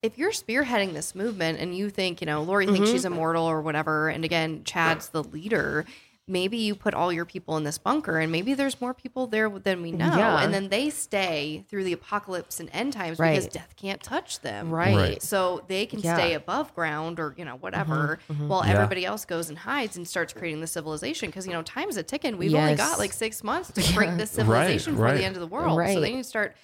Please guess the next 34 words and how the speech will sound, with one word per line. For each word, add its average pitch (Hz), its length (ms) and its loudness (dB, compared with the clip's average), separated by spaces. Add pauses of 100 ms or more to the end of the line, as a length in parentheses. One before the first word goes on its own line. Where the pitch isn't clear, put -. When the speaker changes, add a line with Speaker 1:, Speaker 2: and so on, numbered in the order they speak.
(300)
Speaker 1:
building 214 260 0
schools 196 480 -8
and 170 100 -8
hospitals 208 680 -10
and 151 240 -10
whatever. 175 440 2
Speaker 2:
Totally. - 200 -4
And, 202 100 4
like, 202 140 2
from 220 140 0
that 240 200 2
perspective, 143 800 -2
you 170 160 0
would 160 200 2 (340)
want 147 380 2
to 156 100 0
keep 160 460 -4
children 160 380 0
alive. 135 580 0
Like, 143 180 2
you 160 60 2
would 151 80 2
Speaker 1:
Mm-hmm. 160 80 2
Speaker 2:
want 175 180 2
younger 156 420 4
people. 143 460 0
You 151 80 0
would 151 80 0
want 147 180 0
as 143 120 0
many 151 140 4
Speaker 1:
Mm-hmm. 143 60 0
Speaker 2:
young 151 220 2
people 139 480 -2